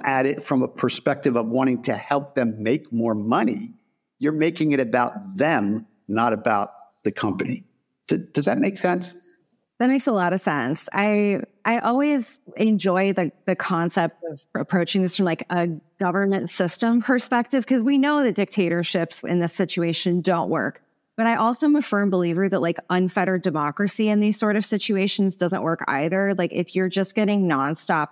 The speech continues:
Speaker 2: feedback and no one's actually making a decision, that doesn't work. And so I, I always joke with my team that we're a gerrymandered republic where I've chosen my voters.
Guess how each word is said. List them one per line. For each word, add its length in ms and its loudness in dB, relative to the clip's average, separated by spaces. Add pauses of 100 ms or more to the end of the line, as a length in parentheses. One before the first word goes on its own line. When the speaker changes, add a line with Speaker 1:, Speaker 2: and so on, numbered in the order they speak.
(120)
Speaker 2:
feedback 640 0 (100)
and 460 0 (300)
no 180 4
one's 200 2
actually 320 0
making 440 0
a 60 2
decision, 760 0 (680)
that 180 2
doesn't 280 -2
work. 400 -4 (300)
And 180 2
so 440 2
I, 480 0
I 200 2
always 260 2
joke 260 0
with 120 -2
my 180 0
team 540 0
that 400 0
we're 180 2
a 60 0
gerrymandered 580 0
republic 580 -2
where 80 2
I've 160 -2
chosen 420 0
my 140 0
voters. 580 -4